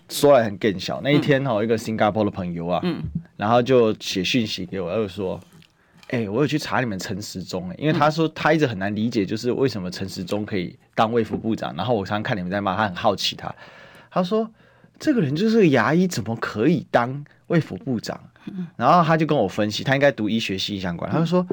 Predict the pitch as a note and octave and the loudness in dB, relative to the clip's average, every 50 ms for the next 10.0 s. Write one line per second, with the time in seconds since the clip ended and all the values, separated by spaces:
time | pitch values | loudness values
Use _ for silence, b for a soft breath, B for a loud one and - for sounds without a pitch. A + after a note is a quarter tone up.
0 | B B B B B B B B - B2+ A2+ A2 D3+ G3 G#3 G#3 F#3 F#3+ F#3+ F3+ | B B B B B B B B 2 2 4 4 4 4 4 4 4 4 4 4
1 | F3+ F3+ F#3 F3 - F3+ F3 - - A3+ E3+ C3+ - G#2+ G#2+ - - B2 C3 D#3+ | 4 2 2 2 2 0 2 4 6 6 6 6 4 0 -2 0 0 0 2 4
2 | D#3+ B2+ F#2 F#2+ F#2+ F#2+ - - C2 D#2 C#2+ B1+ - - F3+ D#3 D3+ C#3 E3 E3+ | 4 2 2 0 -4 -8 -8 -6 -6 -6 -6 -6 -6 0 2 2 4 4 2 2
3 | - A#2+ A2 B2+ B2+ B2+ C#3 B2+ G#2 F#2 F2 - B2+ A2+ F#2+ F#2 F#2 F#2 - G#2 | 2 2 2 2 2 2 2 2 2 2 2 2 0 0 -2 -4 -6 -4 -4 -4
4 | F#2+ F#2+ G2+ G2 F2+ - - - G3 F#3+ D#3+ D3+ - F3+ B B B B - - | -2 -2 -4 -6 -8 -8 -6 -4 -2 -2 -2 -2 -6 -8 B B B B 0 2
5 | D3+ D#3+ A#3 B3+ - - D#4 C4 A3 A3 A#3+ A#3 G3 F3 D#3 D#3+ D3 D3 D3 - | 2 4 4 2 4 6 6 6 6 6 6 6 6 6 6 6 6 4 2 -2
6 | - - - F#3+ F#3 G3 G#3 F#3 C3+ B2+ C#3+ D#3 D#3+ D#3 D#3 D#3 - - E3+ D3 | -2 2 4 4 4 4 2 0 -2 2 4 6 6 6 6 4 0 -2 -2 0
7 | A#2+ A2 A#2 D#3+ F3 E3+ D#3+ F3+ D3+ A#2+ A2 A#2 E3 D3+ D3 B2+ B2+ - A#2 G#2+ | 0 0 0 0 0 2 2 2 4 6 6 4 4 2 0 0 0 0 0 0
8 | A2 B2 C3+ F#2 E2 B2 E3+ D#3 A#2+ B2+ C#3+ C#3 C3 - - D#3+ C#3 B2+ A2+ A#2+ | 0 0 -4 -2 0 2 4 6 6 6 4 2 0 0 0 2 2 4 2 2
9 | C3 C3 A#2+ - G#2+ F2 G#2+ A#2 G2 F2+ - - - - - - D4+ G3 D3+ | 0 -2 -2 -2 -2 0 0 -2 -4 -6 -10 -14 -12 -12 -6 -4 -2 -2 -2